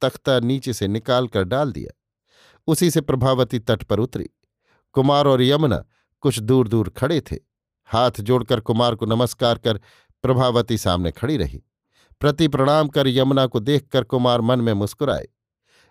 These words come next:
यमुना गंभीर होकर टल गई और एक सेविका का नाम लेकर शीघ्र सामान ले आने के लिए कहा। जल, आरती, फूल मालाएं, रोचना कंकण आदि सजे रखे थे। सेविकाएं एक-एक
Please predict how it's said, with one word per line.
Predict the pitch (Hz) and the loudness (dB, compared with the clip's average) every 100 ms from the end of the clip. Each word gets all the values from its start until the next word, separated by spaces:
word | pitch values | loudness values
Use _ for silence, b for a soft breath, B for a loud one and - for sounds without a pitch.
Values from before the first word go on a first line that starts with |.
| _ | _
यमुना | 120 135 135 | 0 2 2
गंभीर | 123 123 123 143 131 127 | 2 0 2 2 2 2
होकर | 104 120 110 104 | 0 -2 -2 -4
टल | 135 139 | -2 -6
गई | 107 90 | -6 -4
और | 104 101 87 b b b - | 0 0 -2 b b b -2
एक | 135 123 | 0 0
सेविका | - 131 123 123 117 | -2 0 0 0 0
का | 117 | 0
नाम | 113 113 110 | 0 0 0
लेकर | 139 139 85 - _ _ _ | -2 -2 -4 -6 _ _ _
शीघ्र | - 147 131 127 | -4 -2 0 -2
सामान | - 117 120 117 | 0 0 2 0
ले | 110 | 2
आने | 107 95 | 0 0
के | 92 135 | -4 -4
लिए | 151 | -4
कहा। | - 73 69 - _ _ _ _ _ _ _ _ 98 | -4 -8 -10 -16 _ _ _ _ _ _ _ _ -8
जल, | 104 123 117 101 - | 0 0 0 -2 -2
आरती, | 120 104 - 110 | 0 -2 -4 -6
फूल | - 127 120 | -4 -2 0
मालाएं, | 107 117 123 110 98 b b b | 2 2 2 0 -2 b b b
रोचना | 107 139 131 127 117 | 0 2 2 0 -2
कंकण | 123 120 110 110 | -2 -4 -2 0
आदि | 107 104 101 - | 0 0 -4 -6
सजे | - - - 107 95 | -14 -14 -4 -2 0
रखे | 87 - 165 | -2 -4 -8
थे। | - - _ _ b b b b | -8 -18 _ _ b b b b
सेविकाएं | - 139 131 131 123 113 110 | -4 0 2 2 2 2 2
एक-एक | 113 110 98 | 0 -4 -6